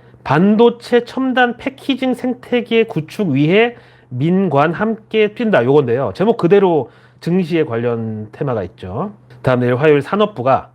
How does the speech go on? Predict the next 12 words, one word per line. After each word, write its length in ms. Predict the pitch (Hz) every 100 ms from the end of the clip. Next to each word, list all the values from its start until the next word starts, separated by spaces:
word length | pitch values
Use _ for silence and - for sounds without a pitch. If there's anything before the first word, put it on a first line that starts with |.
| _ _ _
무기 600 | 135 131 175 175 214 214
발광 560 | - 123 139 156 156 151
디스플레이 600 | 139 156 156 147 147 139
얼라이언스를 640 | 117 131 131 120 131 123
개최하는데, 960 | 113 101 120 113 117 123 110 123 92 - _ _ _ _ _ _ _ _ _
어, 240 | 110 110 110
국내 400 | 151 190 214 190
디스플레이 640 | 151 180 202 190 190 170
업계가 640 | 147 - - 165 156 156
이제 200 | 139 127
자꾸 240 | 127 117 131
중국 500 | 147 160 165 156